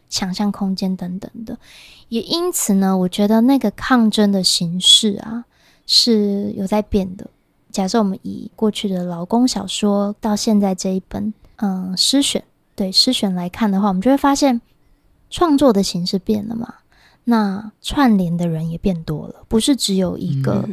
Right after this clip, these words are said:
Speaker 1: 作家。
Speaker 2: 嗯哼。
Speaker 1: 那再来这个策略，我觉得书写的策略其实也很重要。怎么说呢？我们就回到，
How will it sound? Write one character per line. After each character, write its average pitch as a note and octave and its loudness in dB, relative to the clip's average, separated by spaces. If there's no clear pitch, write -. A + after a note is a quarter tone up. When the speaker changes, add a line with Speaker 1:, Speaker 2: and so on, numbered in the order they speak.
Speaker 1:
作 F#3 -2
家。 - -12
Speaker 2:
嗯 G#3+ -12
哼。 - -20
Speaker 1:
那 A#3+ 2
再 C#4+ 4
来 G3+ 0
这 A#3+ 2
个 G#3+ 0
策 A3 0
略， G#3 4
我 F#3+ 2
觉 C4+ 2
得 C#4+ 4
书 F4 0
写 A3+ 2
的 F3+ -2
策 A3+ 2
略 G#3+ 4
其 D4 0
实 D#4 2
也 E4+ 8
很 E3 -4
重 G3 0
要。 G3 0
怎 G3 -2
么 G3 4
说 D4 4
呢？ B3+ 0
我 F#3 0
们 F#3 0
就 C4+ 4
回 A3+ 0
到， A3 0